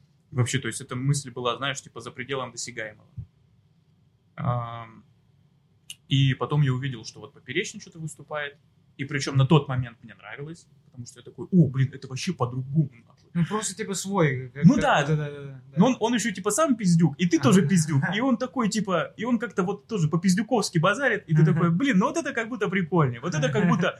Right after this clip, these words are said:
Speaker 2: <laughs>
Speaker 1: в отличие от всей этой телевизионной движухи, это уже, это уже real gangsta shit". И, э, получается, вот я посмотрел интервью и подумал, "Блядь,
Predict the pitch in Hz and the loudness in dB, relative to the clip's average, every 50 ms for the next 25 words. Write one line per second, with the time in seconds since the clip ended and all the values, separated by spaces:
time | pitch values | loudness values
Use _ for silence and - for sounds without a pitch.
0 | - - - - 180 202 214 208 262 247 190 - - 185 180 170 - - 233 214 | -16 -20 -12 -6 -4 -4 -2 2 4 4 4 2 0 -2 -2 0 -2 -2 0 2
1 | 185 175 165 165 160 165 185 185 185 196 185 190 226 220 202 175 175 170 165 196 | 2 2 2 0 -2 0 2 2 2 2 0 0 0 2 2 2 2 2 0 -2
2 | 202 196 214 180 143 147 135 139 165 170 170 170 180 175 156 151 139 131 131 - | -2 -4 -6 -6 -4 -6 -4 -2 0 0 0 0 0 0 -2 -4 -4 -8 -10 -12
3 | _ _ _ _ _ _ _ _ _ - 196 196 180 175 175 165 151 175 165 160 | _ _ _ _ _ _ _ _ _ -2 0 0 2 4 2 2 4 4 2 0
4 | 165 185 170 127 117 120 120 123 - - - - - 123 - 120 - _ _ _ | 0 0 0 -2 -2 -4 -10 -16 -16 -16 -10 -2 0 0 0 0 -6 _ _ _
5 | _ _ _ _ _ _ _ _ _ _ _ _ _ _ - 110 113 127 131 131 | _ _ _ _ _ _ _ _ _ _ _ _ _ _ -12 -8 -6 -4 -4 -6
6 | 131 127 123 117 117 117 - 113 113 _ 120 117 120 113 - 143 143 139 135 135 | -8 -10 -12 -14 -14 -12 -12 -12 -12 _ -18 -20 -18 -12 -8 -6 -6 -6 -6 -8
7 | - - 123 117 113 113 - _ _ _ _ _ _ _ _ _ _ _ 123 120 | -10 -8 -8 -10 -10 -12 -16 _ _ _ _ _ _ _ _ _ _ _ -14 -12
8 | 117 127 113 - - - 123 117 117 117 117 117 113 _ - 123 123 147 180 208 | -10 -10 -12 -14 -16 -16 -16 -16 -16 -16 -20 -20 _ _ -20 -18 -12 -12 -12 -12
9 | - _ _ _ _ _ _ _ _ _ _ _ - 131 135 - 135 135 131 127 | -12 _ _ _ _ _ _ _ _ _ _ _ -6 -6 -4 -2 -4 -4 -4 -6
10 | 120 117 - _ - 123 131 139 135 113 - _ | -8 -8 -12 _ -10 -10 -6 -6 -6 -8 -8 _